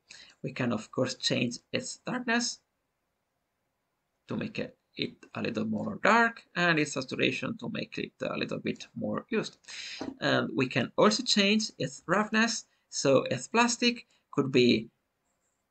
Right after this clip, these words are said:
little roughness to no, so it's, uh, it's shiny, uh, or could be much roughness and it's very rough, no light reflected.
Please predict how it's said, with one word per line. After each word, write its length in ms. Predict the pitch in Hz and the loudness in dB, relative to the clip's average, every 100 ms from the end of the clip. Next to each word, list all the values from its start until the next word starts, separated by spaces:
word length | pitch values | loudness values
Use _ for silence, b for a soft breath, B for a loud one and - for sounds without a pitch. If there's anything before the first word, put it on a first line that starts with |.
| _ _ _ _ _ _ _ _ _ | _ _ _ _ _ _ _ _ _
little 340 | 185 254 247 214 | 4 4 6 4
roughness 540 | 214 202 208 208 - _ _ _ - - | 4 4 4 2 -4 _ _ _ -8 -2
to 100 | 139 | 4
no, 400 | 165 175 175 175 _ | 6 6 4 -2 _
so 460 | - - 147 131 - - | -8 0 2 2 0 -4
it's, 400 | 127 110 - - | -4 -4 -6 -6
uh, 240 | 104 104 - | -6 -8 -8
it's 240 | 120 - - | -10 -10 -4
shiny, 680 | - - 208 202 208 233 - _ B B B B B B _ 175 | -2 2 4 4 4 2 -2 _ B B B B B B _ 0
uh, 420 | 165 160 147 151 | 4 6 6 6
or 200 | 160 143 | 4 4
could 180 | - 131 | 2 0
be 460 | 131 123 117 110 - _ _ _ _ _ - | 4 6 6 4 -2 _ _ _ _ _ -6
much 220 | 208 - | -2 0
roughness 540 | - 147 135 135 - _ _ | 2 2 0 -2 -6 _ _
and 360 | 131 123 120 120 - | -2 0 0 -4 -8
it's 280 | 123 - - | -10 -10 -6
very 200 | 123 135 | 2 4
rough, 380 | 123 127 - - _ _ _ _ _ _ _ _ 123 | 4 2 -2 -12 _ _ _ _ _ _ _ _ -6
no 280 | 123 123 | -2 2
light 580 | 117 117 117 120 - - - _ _ _ _ _ _ _ _ _ _ _ _ | 6 6 6 2 -2 -8 -12 _ _ _ _ _ _ _ _ _ _ _ _
reflected. 600 | 123 - 185 - 95 - | -10 2 2 2 -6 -8